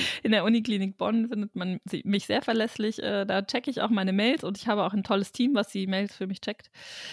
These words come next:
Ähm, genau, und mit den Social-Kanälen, da übe ich mich noch ein wenig. Es wird besser, vielleicht.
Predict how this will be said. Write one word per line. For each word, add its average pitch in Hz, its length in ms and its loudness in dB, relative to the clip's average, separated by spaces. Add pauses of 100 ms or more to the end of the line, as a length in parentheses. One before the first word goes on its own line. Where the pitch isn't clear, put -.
(160)
Ähm, 190 320 2
genau, 202 500 2
und 196 420 2
mit 214 160 2
den 202 140 4
Social-Kanälen, 190 960 2
da 170 380 2 (100)
übe - 260 -2
ich - 140 -4
mich 160 140 0
noch - 160 -2
ein 165 220 -2
wenig. 160 380 -2
Es - 160 -4
wird 175 140 -2
besser, 165 340 -2
vielleicht. - 640 -6